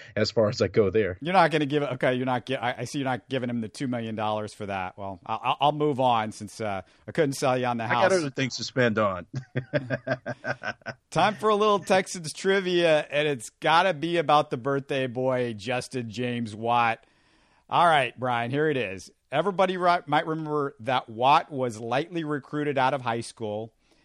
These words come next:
Speaker 2: and ended up going to Central Michigan for a year before he walked on to Wisconsin. So the question is, why was J J Watt so lightly recruited coming out of high school? And I'm gonna make this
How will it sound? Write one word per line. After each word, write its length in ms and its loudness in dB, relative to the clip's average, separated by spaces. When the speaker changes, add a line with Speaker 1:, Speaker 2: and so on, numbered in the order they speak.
Speaker 2:
and 120 -6
ended 240 0
up 200 0
going 240 -2
to 80 -4
Central 440 -4
Michigan 580 -4
for 220 -8
a 60 -6
year 180 -8
before 360 -10
he 100 -6
walked 400 0
on 200 -2
to 60 -6
Wisconsin. 800 -8
So 180 -6
the 100 -4
question 640 -2
is, 580 -8
why 320 2
was 240 -6
J 260 -4
J 220 -6
Watt 400 -2
so 320 -6
lightly 640 -6
recruited 960 -6
coming 320 -6
out 160 0
of 100 -6
high 200 -4
school? 500 -10
And 100 -6
I'm 100 -2
gonna 140 -10
make 240 -6
this 320 -4